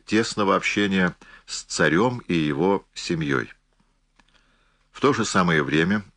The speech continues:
эти две свадьбы подняли статус рода Милославских.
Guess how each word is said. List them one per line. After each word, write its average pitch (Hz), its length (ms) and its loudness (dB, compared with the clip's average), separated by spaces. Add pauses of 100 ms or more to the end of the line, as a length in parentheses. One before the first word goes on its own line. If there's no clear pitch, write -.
эти 110 240 0
две - 320 -2
свадьбы 147 540 -2
подняли 196 480 0
статус - 800 -2 (280)
рода 78 480 2
Милославских. 71 960 -8